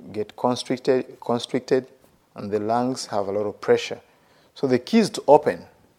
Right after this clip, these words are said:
open the chest. You may want to even loosen the jaws. Open your mouth,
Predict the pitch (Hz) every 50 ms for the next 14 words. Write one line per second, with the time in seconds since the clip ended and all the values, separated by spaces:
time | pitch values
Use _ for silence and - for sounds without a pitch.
0 | _ _ _ _ _ - 120 - - 135 135 131 131 120 - - 143 127 104 -
1 | - - - - _ _ _ _ _ _ _ _ _ _ _ _ _ _ - 113
2 | 123 113 120 120 120 120 117 117 113 - - 117 117 113 110 117 117 110 110 110
3 | 117 127 131 139 135 120 113 107 101 98 110 110 101 95 92 - - _ _ _
4 | _ _ _ _ _ _ _ _ _ _ _ _ _ _ _ _ _ _ _ _
5 | 110 110 _ _ _ - 123 113 - 120 113 120 117 117 113 117 113 120 135 127
6 | 104 95 -